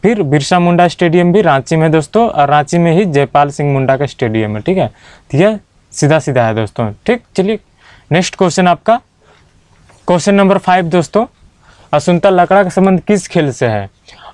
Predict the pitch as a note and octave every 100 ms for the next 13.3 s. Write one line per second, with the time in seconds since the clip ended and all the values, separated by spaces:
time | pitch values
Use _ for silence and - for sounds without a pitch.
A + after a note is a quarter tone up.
0 | E3+ G3 F#3 F#3+ - G#3+ A3+ D3+ E3+ F#3+
1 | G3+ - F3+ E3+ G#3+ G#3+ G#3 F3 E3+ E3+
2 | - D3 E3 - C#3+ B2 A2 G#2+ G2 -
3 | - - - E3 F3+ G3 F#3+ F#3 F#3+ F#3
4 | F3 - - D#3+ G3 G3+ - F#3 E3 G#3
5 | G#3 G3 F3+ A3+ A#3 - - D#3 D3+ D#3
6 | F#3 G3+ G3+ F#3 G3 F#3 F3+ F3 F#3 F#3
7 | - - _ - E3+ F#3+ G#3 G#3 F#3 G3+
8 | D#3+ F3 - G3 D#3+ C3+ E3 F#3+ F#3+ E3+
9 | E3 F3+ F3 E3+ E3+ E3+ D#3+ D#3 F#3 D3
10 | D#3 D#3+ D#3+ - C3 A#2+ A2+ A2 G#2+ -
11 | D3+ D#3 F#3+ E3+ G3+ G3 - - - -
12 | E3 - F3 - F3+ G3+ F#3+ F#3+ F3+ F3
13 | E3 E3+ E3+